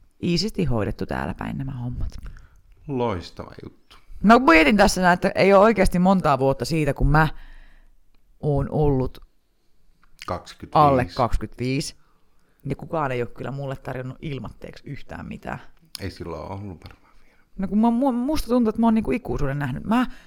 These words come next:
Speaker 1: haluan selvittää, kauanko tää on ollut, että voinko mä periä takaisin kaikki noita <laughs> rahnoja.
Speaker 2: Lähettää kaikki, mm, tuota,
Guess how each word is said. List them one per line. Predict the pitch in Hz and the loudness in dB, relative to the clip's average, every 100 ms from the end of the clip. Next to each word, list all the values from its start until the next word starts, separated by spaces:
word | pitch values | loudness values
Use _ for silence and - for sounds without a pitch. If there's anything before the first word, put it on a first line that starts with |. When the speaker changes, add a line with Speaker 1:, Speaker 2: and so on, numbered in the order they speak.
| - - | -20 -14
Speaker 1:
haluan | - 170 156 | -2 -2 2
selvittää, | 180 160 175 - | 2 2 -2 -4
kauanko | 143 147 120 - | -2 0 -2 -4
tää | - | -4
on | 90 | -4
ollut, | 123 139 | -4 -4
että | 143 | -6
voinko | 143 143 | -8 -6
mä | 151 | -2
periä | - 170 107 | 0 0 -2
takaisin | - 160 - - | -6 -6 -6 -8
kaikki | - - 87 | -10 -10 -8
noita | 76 - - - - - - - 143 - 170 - | -8 -10 -20 -20 -18 -16 -16 -12 -10 -4 -4 -2
<laughs> | 151 - 139 - - - - 156 160 | -4 -2 -4 -6 -10 -10 -2 4 8
rahnoja. | 156 131 139 117 139 | 8 6 2 4 4
Speaker 2:
Lähettää | 127 131 - 90 | 4 2 0 -4
kaikki, | - 95 90 - 90 - - - - - - - | 2 2 2 -2 -2 -2 -18 -18 -16 -16 -16 -16
mm, | - 50 50 - 50 50 50 50 50 - - - - | -16 -14 -14 -14 -14 -14 -16 -16 -16 -18 -20 -20 -16
tuota, | 92 92 - 95 | -14 -14 -12 -12